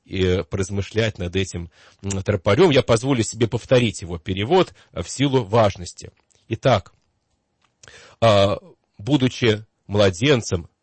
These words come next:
мужского пола, Христос явился разве-, как разверзающий, раскрывающий девственную трубу, как рождающийся от девы.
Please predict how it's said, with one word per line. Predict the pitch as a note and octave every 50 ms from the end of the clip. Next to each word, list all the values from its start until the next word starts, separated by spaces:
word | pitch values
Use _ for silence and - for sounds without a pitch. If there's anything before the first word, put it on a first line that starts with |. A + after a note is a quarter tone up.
| _ _ _
мужского | G2 G#2 F#2 - - - A2+ A2 G2 F2 F#2+
пола, | - - - G#2+ C#3 E3+ F3+ E3 D#3 C#3+ C#3+ C#3+ - _ _ _ _ _ _ _ _ _ _ _ _ _ _ _ _
Христос | _ - - A#2 A#2+ - - - C#3 C#3+ C3 - - - - _ _ _
явился | - F#2+ G2 F#2+ F2 G#2+ D3 E3+ D#3 D3 - - C3 B2 A#2 - _ _ _ _ _ _ _
разве-, | - A2 G#2 G#2+ A2 B2 -
как | - _ - B2+ A2 - -
разверзающий, | - - - - A#2+ A2 G#2 G2+ G#2 A2+ A2 G2+ - C3+ C#3+ C#3 C3 B2 - - A2+
раскрывающий | G#2+ - - G#2+ A2+ A2 A#2+ A#2+ A2+ - - G#2
девственную | F#2+ A2+ A2 - - - A#2+ A2+
трубу, | - B2 B2+ A2 F#2+ F#2
как | E2 -
рождающийся | - A2 G#2 G#2 G2 A#2 C3 A#2+ A2 G2 - - F#2 - - - F#2+ F#2
от | F#2 D#2+
девы. | - F2 F2+ E2 - - -